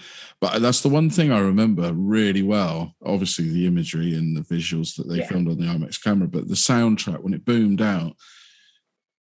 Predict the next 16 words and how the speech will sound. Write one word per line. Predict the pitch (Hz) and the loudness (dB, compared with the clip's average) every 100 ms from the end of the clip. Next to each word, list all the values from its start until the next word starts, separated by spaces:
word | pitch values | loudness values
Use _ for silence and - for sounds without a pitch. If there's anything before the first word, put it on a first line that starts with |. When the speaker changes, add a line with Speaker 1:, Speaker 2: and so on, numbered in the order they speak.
| - | -2
Speaker 1:
to | - | 2
me, | 139 143 104 95 | 4 4 2 2
it | 101 82 | 0 -2
started, | - 131 113 98 - | -2 0 -2 -2 -2
I | 113 135 | 0 2
started | 131 - 113 78 - | 2 0 0 -2 -4
to | 110 | -2
think | 127 113 92 | 0 0 0
of | 92 | 0
Batman | 107 98 98 | 0 2 2
straight | 98 - 107 85 | 0 0 0 2
away | 101 95 87 | 0 2 0
over, | 92 101 95 95 95 95 95 - _ _ _ _ 98 | 0 2 0 0 -2 0 -4 -8 _ _ _ _ -4
um, | 98 95 92 | 0 0 0
Danny | - 104 101 | 2 2 2
Elfman's | 110 120 98 82 78 85 - - | 2 0 -2 -4 -4 -6 -10 -14